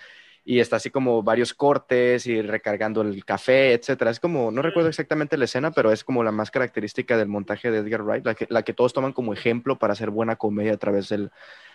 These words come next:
Speaker 1: del montaje. Y, o sea, a mí sí me gustó. La vi el año pasado.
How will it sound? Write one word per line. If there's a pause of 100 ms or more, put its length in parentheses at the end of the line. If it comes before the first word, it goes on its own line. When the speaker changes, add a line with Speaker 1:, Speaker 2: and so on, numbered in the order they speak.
Speaker 1:
del
montaje. (540)
Y, (120)
o
sea,
a
mí
sí
me
gustó.
La
vi
el
año
pasado.